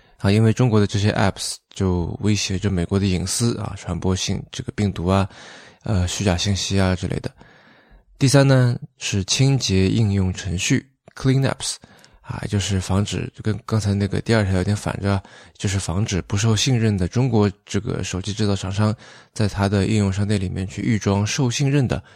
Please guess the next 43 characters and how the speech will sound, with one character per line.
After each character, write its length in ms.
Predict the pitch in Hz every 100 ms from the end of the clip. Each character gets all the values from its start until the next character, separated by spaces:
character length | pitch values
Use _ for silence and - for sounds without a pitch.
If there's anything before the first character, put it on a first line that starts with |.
| -
应 120 | 107
用 140 | 95 92
程 160 | 95
序。 240 | 95 139 - - - - - - _ _ _ _
呃， 580 | 104 101 98 95 92 95
他 100 | 101
说 160 | 101 101
中 240 | 127 123
国 140 | 110 104
华 140 | 110
为 120 | 110
公 180 | 110 113
司 240 | - 117
正 160 | 110 107
在 120 | 98
利 160 | 104 117
用 180 | 104 95
美 180 | 90
国 220 | 85 101 101
和 160 | 101
外 160 | 110 107
国 160 | 101
领 180 | 101 -
先 220 | 95 113
企 220 | 110 - 104
业 120 | 98
的 120 | 90
创 200 | - 123
新 140 | 110 117
和 140 | 117
声 180 | 110 131
誉 120 | 113
进 140 | 107
行 120 | 104 104
交 160 | 127
易， 160 | 160 - - - - - - _
那 120 | 110
么 180 | 98 87
这 100 | 110
些 220 | 120 110
公 180 | - 110
司 140 | 117
呢， 160 | 113